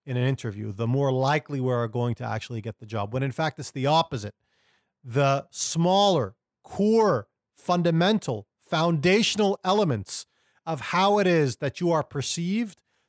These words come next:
those are much more impactful than a plethora of things that don't necessarily stick. And what I mean by that is this.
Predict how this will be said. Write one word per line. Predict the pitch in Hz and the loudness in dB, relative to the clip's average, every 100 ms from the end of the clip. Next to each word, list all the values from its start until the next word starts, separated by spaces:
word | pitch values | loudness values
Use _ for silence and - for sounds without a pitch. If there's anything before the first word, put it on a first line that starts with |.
| _ | _
those | 117 113 208 285 285 269 202 143 123 - | -10 0 4 4 4 4 2 0 -4 -6
are | 143 143 | -4 -2
much | 156 220 254 - | -2 -2 -2 -4
more | 185 175 147 | -4 -2 -4
impactful | - 147 139 _ 131 127 - _ - | -4 -6 -8 _ -8 -8 -10 _ -6
than | 139 139 | -2 0
a | 139 | -2
plethora | - - 147 165 147 143 131 | -6 -6 -2 -2 0 -2 -2
of | 131 | -6
things | - 135 123 120 120 _ _ - | -10 -8 -6 -6 -8 _ _ -10
that | 127 - | -8 -6
don't | 139 139 | -6 -4
necessarily | 135 - 123 131 120 117 113 | -6 -6 -10 -6 -4 -4 -6
stick. | - - 113 | -10 -10 -12
And | - | -8
what | 117 | -6
I | 120 | -6
mean | 143 170 | -4 -2
by | 156 | 0
that | 143 139 127 | 0 0 0
is | 104 | -2
this. | 104 104 - | -6 -10 -12